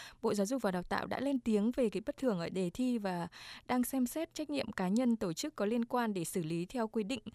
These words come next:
À, phải chăng là trước khi mà xem xét xử lý, à, trách nhiệm các cá nhân liên quan thì, à, Bộ cần phải xác minh để khẳng định là có sai phạm liên quan tới đề thi hay không hay là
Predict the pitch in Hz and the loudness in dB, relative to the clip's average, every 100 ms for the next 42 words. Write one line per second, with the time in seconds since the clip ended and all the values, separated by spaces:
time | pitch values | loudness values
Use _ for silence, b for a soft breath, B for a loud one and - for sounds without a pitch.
0 | B B B B - 214 202 233 196 254 | B B B B -4 -2 0 0 0 2
1 | 240 190 - 330 320 294 240 180 - 262 | 4 2 0 -2 0 4 4 2 2 2
2 | 247 - 320 - 262 190 160 185 185 226 | 2 2 -2 -2 0 0 2 2 4 2
3 | 262 302 294 - 277 285 208 240 240 247 | 0 -2 -2 -4 -4 -2 2 4 4 2
4 | 240 262 254 226 208 175 - B B B | 4 4 4 2 2 0 -2 B B B
5 | - 214 233 - 208 208 190 165 - 320 | -10 2 4 4 4 2 2 0 -2 -2
6 | 302 277 208 165 170 165 - - 180 170 | 0 2 0 0 -2 -2 -2 -2 0 0
7 | 170 180 - 175 175 202 240 277 262 247 | -2 -6 -4 0 2 0 -2 -2 -2 0
8 | 226 - 214 240 240 226 214 180 208 220 | 0 0 0 2 2 0 0 0 2 2
9 | 240 240 233 269 247 240 214 175 | 2 0 0 0 0 0 0 -2